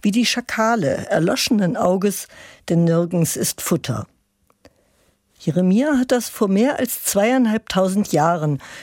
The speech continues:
über die Zustände in Israel geschrieben. Und heute muss man nur Känguru statt Hirschkuh einfügen und Koala statt Wildesel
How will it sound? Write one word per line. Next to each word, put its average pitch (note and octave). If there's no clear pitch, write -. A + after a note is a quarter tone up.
über E3+
die E3+
Zustände G3
in E3
Israel C#3
geschrieben. -
Und E3
heute B3+
muss A#3+
man G#3
nur G3+
Känguru A3+
statt -
Hirschkuh B3
einfügen B3+
und F#3
Koala G3+
statt -
Wildesel A3+